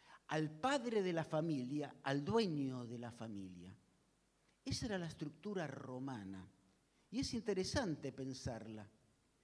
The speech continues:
Y saben que en Efesios capítulo tres dice algo muy interesante. Pablo está orando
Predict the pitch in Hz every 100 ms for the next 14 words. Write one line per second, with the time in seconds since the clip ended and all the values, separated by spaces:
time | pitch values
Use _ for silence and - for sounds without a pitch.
0 | _ _ 190 - 311 262 196 185 180 240
1 | - 202 - 165 - 202 170 151 147 151
2 | 139 117 - - 180 185 214 214 196 190
3 | 214 233 196 - 156 143 - 131 123 139
4 | - 208 208 185 - 170 170 185 170 139
5 | 139 135